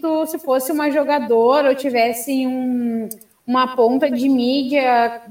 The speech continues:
com bastante visibilidade, tu seria muito polêmica." E daí eu, "Tu acha?" E tu acha isso uma, uma coisa positiva ou negativa? Ah, em determinado momento chegaria a ser negativo. Eu peguei e falei,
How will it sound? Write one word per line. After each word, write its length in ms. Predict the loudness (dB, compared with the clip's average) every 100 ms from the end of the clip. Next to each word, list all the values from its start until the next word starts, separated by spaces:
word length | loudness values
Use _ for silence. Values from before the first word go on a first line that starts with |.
| -10
com 140 | -2
bastante 400 | 2 4 2 0
visibilidade, 680 | 0 -2 -2 0 2 2 0
tu 80 | -4
seria 280 | -2 2 2
muito 300 | 2 0 0
polêmica." 840 | 2 6 6 4 0 -6 -12 -12 _ _ _ _ _
E 80 | -4
daí 180 | 0 0
eu, 60 | 2
"Tu 200 | 2 2
acha?" 760 | 2 -2 -6 -2 -2 -2 -4 -14 _ _ _ _ _ -6
E 80 | 2
tu 80 |
acha 240 | 2 4 4
isso 220 | 2 2
uma, 260 | 2 2 0
uma 160 | -2 0
coisa 220 | 2 2
positiva 580 | 2 2 2 0 -2 0
ou 60 | 0
negativa? 800 | 2 0 0 0 0 2 -2 -4 -18 -8
Ah, 160 | -2 2
em 80 | 4
determinado 640 | 4 2 2 2 2 0
momento 400 | -2 -2 -4 -4
chegaria 420 | -4 -2 0 0
a 40 | 0
ser 400 | -2 -2 -2 -4
negativo. 540 | -4 -4 -6 -4 -2
Eu 60 | 0
peguei 260 | -2 -2
e 20 |
falei, 460 | -2 0 -2 -4 -18